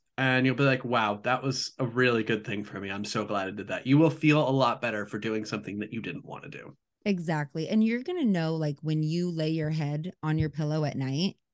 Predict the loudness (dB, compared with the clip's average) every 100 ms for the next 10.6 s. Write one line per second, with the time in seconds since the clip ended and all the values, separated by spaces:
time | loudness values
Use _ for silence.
0 | -4 0 0 0 -2 -4 -2 -2 -2 -2
1 | 0 0 0 2 0 -2 -4 -6 -8 -8
2 | -10 -12 -6 -2 0 4 4 2 -2 -2
3 | 0 0 -4 -10 -14 -16 _ _ _ _
4 | _ _ _ 2 6 6 6 6 4 4
5 | 4 4 2 2 -2 -2 -2 -2 -2 -4
6 | -4 -2 -2 -2 -2 -4 -4 -4 -4 -6
7 | -6 0 2 2 4 6 4 2 2 4
8 | 6 8 8 6 2 -2 -2 0 2 4
9 | 2 -2 -4 0 0 0 -4 -2 2 2
10 | 2 -4 -6 -4 -2 -4